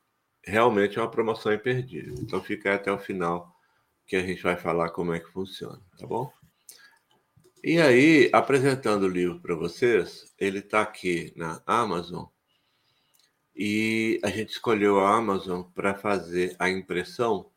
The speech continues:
porque a gente não consegue hoje em dia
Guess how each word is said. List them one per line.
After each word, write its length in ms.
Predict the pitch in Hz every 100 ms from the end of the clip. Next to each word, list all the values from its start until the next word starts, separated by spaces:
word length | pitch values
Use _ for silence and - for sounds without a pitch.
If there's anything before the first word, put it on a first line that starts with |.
| _ - - _ _ _ -
porque 760 | 107 101 - 113 110 113 110 -
a 100 | 101
gente 340 | 110 107 -
não 100 | 117
consegue 640 | - 120 - 110 107 104 98
hoje 260 | 92 87
em 80 | 92
dia 480 | 90 113 110 90